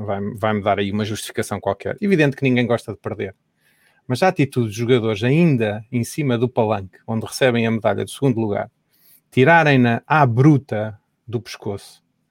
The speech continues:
em frente das câmaras, é pá, que os façam no recato do, do, do off, sem ser ao vivo, pá, faz-me um bocadinho de confusão. É aquela...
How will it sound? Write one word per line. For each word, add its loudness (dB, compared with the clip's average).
em 2
frente 2
das -2
câmaras, -4
é -6
pá, 0
que -6
os -4
façam 0
no 0
recato 2
do, -6
do, -4
do -2
off, 2
sem -4
ser -2
ao -2
vivo, -6
pá, -18
faz-me -2
um -2
bocadinho -6
de -16
confusão. -2
É 0
aquela... 0